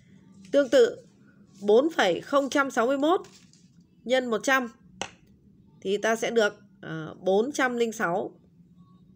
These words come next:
phẩy Một. Đấy, như vậy số thập, thập phân này ta đã chuyển dấu phẩy sang bên phải hai chữ số, thấy không? Sau chữ số sáu. Tiếp theo,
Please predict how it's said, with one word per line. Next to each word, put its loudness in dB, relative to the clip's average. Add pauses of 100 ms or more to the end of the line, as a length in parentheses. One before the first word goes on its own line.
(1900)
phẩy -2 (260)
Một. -6 (140)
Đấy, -14
như -4
vậy -4
số -8
thập, -8 (540)
thập -6
phân 0
này -2
ta -4
đã -6
chuyển -2
dấu -4
phẩy -6
sang -8
bên -6 (580)
phải -8
hai -6
chữ -10
số, -4
thấy -16
không? -14 (100)
Sau -8
chữ -10
số -10
sáu. -8 (1800)
Tiếp -4
theo, -2